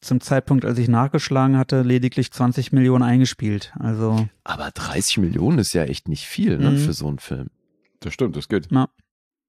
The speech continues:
Speaker 2: Krass.
Speaker 3: Und ist aber als Standalone-Film angedacht oder wollten die da mehr draus machen? Woll-, sollte das eine Reihe
Speaker 1: Das
Speaker 3: werden?
Speaker 1: weiß ich nicht, aber die Story ist halt dann erstmal natürlich so abgeschlossen, weil
Speaker 3: Mhm.
Speaker 1: eigentlich eine inhaltliche,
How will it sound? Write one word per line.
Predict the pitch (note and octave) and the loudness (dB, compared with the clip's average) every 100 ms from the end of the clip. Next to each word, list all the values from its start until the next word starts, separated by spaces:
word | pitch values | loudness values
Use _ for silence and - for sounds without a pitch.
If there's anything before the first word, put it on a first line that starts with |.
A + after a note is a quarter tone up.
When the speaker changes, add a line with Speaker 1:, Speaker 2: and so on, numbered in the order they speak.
| _ _ _ _ _ _ _ - | _ _ _ _ _ _ _ -14
Speaker 2:
Krass. | - C#3 - | -8 -4 0
Speaker 3:
Und | G#2 | 0
ist | C3 A#2+ - | 0 0 0
aber | B2 | 2
als | A#2 | 2
Standalone-Film | - A#2+ A#2+ A2+ A#2+ G#2+ | 2 2 4 4 2 0
angedacht | E2 E2+ E2 D2+ | 0 0 0 -2
oder | F2 E2+ D2+ | -2 -2 0
wollten | F2+ D#2+ | -2 0
die | E2 | 0
da | D#2+ | 0
mehr | D2+ D2+ | 0 -2
draus | B1+ - | -4 -8
machen? | C2+ C#2+ C#2 C#2+ | -10 -12 -12 -8
Woll-, | D2+ | -6
sollte | D#2 D#2 | -4 -4
das | D#2 D#2 | -4 -6
eine | D2+ | -2
Reihe | D2+ D2+ | 0 2
Speaker 1:
Das | - | 0
Speaker 3:
werden? | C#2 | 2
Speaker 1:
weiß | G#2+ G2+ | 0 2
ich | G2+ | 0
nicht, | G2 - - | 0 -4 -4
aber | A2 A2+ | 0 0
die | G#2+ | 0
Story | - A#2 A#2 A#2+ | -2 0 2 2
ist | F#2+ - | -2 -4
halt | A2 G#2+ - | -4 -2 -2
dann | G#2+ | -2
erstmal | A2 A2 - G#2 | -2 -6 -4 -2
natürlich | G#2+ - A2 G2+ | -4 -6 -10 -8
so | A2 G2+ | -6 -6
abgeschlossen, | - A2+ - A2+ - A2 | -6 -6 -4 -4 -4 -4
weil | G#2 G#2 G#2+ | -2 -2 -2
Speaker 3:
Mhm. | G2 _ - - _ - - | -4 _ -20 -20 _ -16 -10
Speaker 1:
eigentlich | A2+ A#2 - | -8 -6 -4
eine | G#2+ | -2
inhaltliche, | A2 G#2+ G#2+ G#2+ G#2 | 0 0 -2 -4 -4